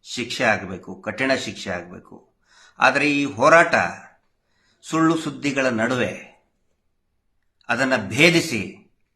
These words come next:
ಹೋಗುವಂತ ಪರಿಸ್ಥಿತಿ ನಮಗ್ ಬಂದಿದೆ. ಇರ್ಲಿ, ಇವತ್ತು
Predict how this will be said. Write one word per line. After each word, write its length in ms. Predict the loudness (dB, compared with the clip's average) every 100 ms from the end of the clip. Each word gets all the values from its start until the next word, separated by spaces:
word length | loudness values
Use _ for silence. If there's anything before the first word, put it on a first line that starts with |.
| _ _ _ _
ಹೋಗುವಂತ 520 | -4 -2 0 0 0
ಪರಿಸ್ಥಿತಿ 580 | 0 -2 -8 -6 -8 -6
ನಮಗ್ 320 | -6 -8 -12
ಬಂದಿದೆ. 540 | -12 -12 -16 -20 _ _ _ _ _ _ _ _ _ _ -8
ಇರ್ಲಿ, 500 | -6 -6 -8 -20 _ _ _ _ _ _ _ _ _ _ _ _ _ _ _ 0
ಇವತ್ತು 400 | 4 2 2